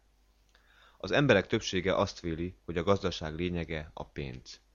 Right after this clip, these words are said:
A közgazdák azonban azt fogják állítani, hogy ők igazából azt tanulmányozzák, hogy az emberek hogyan döntenek, hogy kívánatos eredményekhez jussanak. A kívánatos eredmények, avagy a hasznosság matematikai kezelését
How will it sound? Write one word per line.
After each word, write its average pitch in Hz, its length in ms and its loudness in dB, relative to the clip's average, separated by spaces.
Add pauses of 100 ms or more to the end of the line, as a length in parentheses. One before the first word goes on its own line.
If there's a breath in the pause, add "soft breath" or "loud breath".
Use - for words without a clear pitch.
(200 soft breath)
A - 120 -8
közgazdák 98 640 0
azonban 90 380 -2
azt 101 160 0
fogják 82 380 -4
állítani, 87 560 -4 (260 loud breath)
hogy 95 160 -6
ők 107 160 0
igazából 98 520 -2
azt - 280 -4
tanulmányozzák, 92 920 -2 (300 soft breath)
hogy 92 100 -6
az 92 100 0
emberek 110 420 0
hogyan 92 360 -2
döntenek, 82 580 -4 (180)
hogy - 120 -14
kívánatos 80 600 -4
eredményekhez 73 720 -8
jussanak. 65 600 -12 (840 soft breath)
A 104 160 0
kívánatos 90 720 0
eredmények, 87 800 -4
avagy 85 280 0
a 85 60 0
hasznosság 87 720 -2
matematikai 85 720 -2
kezelését 87 720 -2